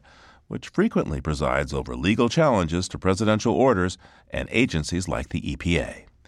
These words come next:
In March, Republicans filibustered the nomination of New York lawyer Caitlin Halligan for the second time,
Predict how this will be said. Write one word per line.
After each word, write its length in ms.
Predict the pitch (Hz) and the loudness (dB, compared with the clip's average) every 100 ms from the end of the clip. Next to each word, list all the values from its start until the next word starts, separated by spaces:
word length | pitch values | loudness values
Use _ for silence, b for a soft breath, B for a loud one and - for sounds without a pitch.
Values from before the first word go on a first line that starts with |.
| B B B | B B B
In 160 | 127 113 | 2 4
March, 340 | 131 170 147 | 6 4 2
Republicans 560 | 123 117 165 165 151 127 | -2 0 0 2 0 0
filibustered 600 | 214 185 95 78 - 78 | 2 2 2 0 -2 -4
the 60 | 78 | 0
nomination 640 | 82 85 80 80 - 92 | 2 2 0 -2 -4 -6
of 140 | 65 | -2
New 80 | 87 | 0
York 280 | 98 85 85 | 2 2 2
lawyer 300 | 80 78 80 | 0 2 0
Caitlin 400 | - 101 - 107 | 0 0 0 0
Halligan 520 | 101 156 90 80 104 | 2 2 2 0 -2
for 180 | 127 135 | -2 -4
the 100 | 165 | -2
second 460 | - 202 233 104 | 0 0 0 -2
time, 360 | - - 53 76 | -2 -6 -6 -10